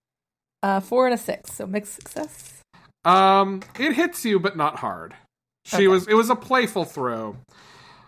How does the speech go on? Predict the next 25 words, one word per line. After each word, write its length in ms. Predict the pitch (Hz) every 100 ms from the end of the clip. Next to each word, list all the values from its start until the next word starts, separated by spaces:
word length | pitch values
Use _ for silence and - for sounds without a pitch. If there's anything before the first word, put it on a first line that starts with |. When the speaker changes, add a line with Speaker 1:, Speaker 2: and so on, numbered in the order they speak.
| - -
Speaker 2:
Uh, 540 | 135 127 120 113 110 -
she 240 | - 208
suggests 460 | 190 190 190 175 -
grabbing 420 | 185 170 160 165
some 200 | - 160
more 140 | 156 165
ice 280 | 147 143 -
cream 300 | 160 151 139
and 100 | 131
heading 300 | 151 139 135
back 300 | 147 135 143
in 180 | 135
to 80 | 131
finish. 600 | - 135 131 127 - - _ _ - _ _ _ -
Which 260 | 160 -
movie 260 | 180 175 185
did 160 | 180
you 120 | 180 180
say 260 | - 196
you're 120 | 185
on 160 | 190 185
now? 280 | 196 202 196 _ _ _ _ _ _ _ - _ -
Speaker 1:
She's 400 | 254 240 233 202
All 320 | 190 190 190
That. 260 | - -